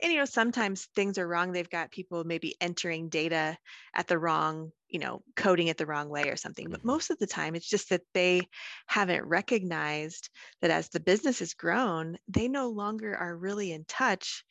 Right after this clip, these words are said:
Speaker 1: with everything, which they shouldn't be,
Speaker 2: Mm-hmm.
Speaker 1: or they're gonna cap out their growth.
Speaker 2: Yeah.
Speaker 1: But what, what needs to happen then is that you do have a good system in place to get you and your other leaders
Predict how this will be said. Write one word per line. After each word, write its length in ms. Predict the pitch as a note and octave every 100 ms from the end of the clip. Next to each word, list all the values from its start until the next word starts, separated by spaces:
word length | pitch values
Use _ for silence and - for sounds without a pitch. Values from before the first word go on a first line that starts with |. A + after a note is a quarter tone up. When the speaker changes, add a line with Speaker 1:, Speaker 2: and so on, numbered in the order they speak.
| - - _
Speaker 1:
with 140 | F#3+ F#3
everything, 420 | E3+ E3 E3+ D#3+
which 140 | G3+
they 80 | C4
shouldn't 320 | - D#4+ B3
be, 360 | F#3 D#3 G#3+ - _ _ _ G2
Speaker 2:
Mm-hmm. 220 | E2 E2+ - _ _ _
Speaker 1:
or 120 | A3
they're 100 | G3+
gonna 220 | F#3+ F#3 F3
cap 280 | - F#3+ F3
out 160 | E3+
their 120 | E3
growth. 460 | D#3+ A#3+ E3 F3 - _ - -
Speaker 2:
Yeah. 180 | G3+ F3+
Speaker 1:
But 180 | G#3 -
what, 160 | F#3+ - _
what 160 | F#3+ F#3+
needs 240 | G3 F#3+
to 80 | -
happen 480 | E3+ A3 C#4 F#3+ E3+
then 460 | D#3+ D3+ D#3 F3 G3+ -
is 180 | F#3 E3+
that 180 | F3+
you 200 | C#3 F3 E3 _
do 280 | - G3+ G#3+
have 500 | G3+ F#3 D#3+ D#3 D3+ -
a 80 |
good 320 | D#3+ - E3 -
system 360 | F3 - D#3+
in 120 | D#3
place 320 | D3+ D#3 D#3+ -
to 100 | - _
get 220 | F3+ E3
you 440 | - D#3 D#3 D#3 D#3+ _ _
and 240 | - E3+ F#3
your 180 | E3+ -
other 280 | E3 D3+ D#3
leaders 500 | D3 C#3+ E3 F#3+